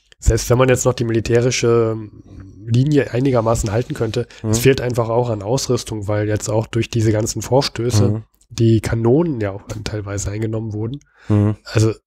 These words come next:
Speaker 1: das kann man ja nicht mal eben von heute auf morgen neu produzieren und an die Front bringen.
Speaker 2: Ja.
Speaker 1: Ja.
Speaker 2: Viertes Argument für eine Kapitulation.
Speaker 1: Mhm.
Speaker 2: Eine wirtschaftliche Vernichtung sei nicht zu fürchten, weil die Entente kein Interesse daran habe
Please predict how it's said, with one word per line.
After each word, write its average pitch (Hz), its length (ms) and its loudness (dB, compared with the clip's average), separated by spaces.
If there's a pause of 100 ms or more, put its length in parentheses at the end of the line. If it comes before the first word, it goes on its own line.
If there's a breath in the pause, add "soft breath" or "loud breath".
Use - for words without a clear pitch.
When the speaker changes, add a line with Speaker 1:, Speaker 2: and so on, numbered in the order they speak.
(320)
Speaker 1:
das 117 180 4
kann 123 120 2
man 120 80 2
ja 110 80 2
nicht 113 180 -2
mal 110 160 -2
eben 113 200 0
von 110 140 -6
heute 110 200 0
auf 107 120 -4
morgen 107 220 2
neu 113 160 2
produzieren 120 500 0
und 110 80 -2
an 104 100 -4
die 110 80 -2
Front 127 260 -6
bringen. 92 260 -12 (160)
Speaker 2:
Ja. 110 160 4 (640)
Speaker 1:
Ja. 107 140 -6 (320 loud breath)
Speaker 2:
Viertes 143 260 2
Argument 139 560 0
für - 120 -6
eine 127 160 0
Kapitulation. 143 920 -2 (100)
Speaker 1:
Mhm. 110 240 -18
Speaker 2:
Eine 123 280 2
wirtschaftliche 151 540 0
Vernichtung 151 640 0
sei 113 200 2
nicht 135 240 -2
zu - 80 -8
fürchten, 143 600 -2
weil 110 160 0
die 120 100 -4
Entente 123 540 -6
kein 120 280 0
Interesse 123 400 -4
daran 104 400 0
habe 127 400 0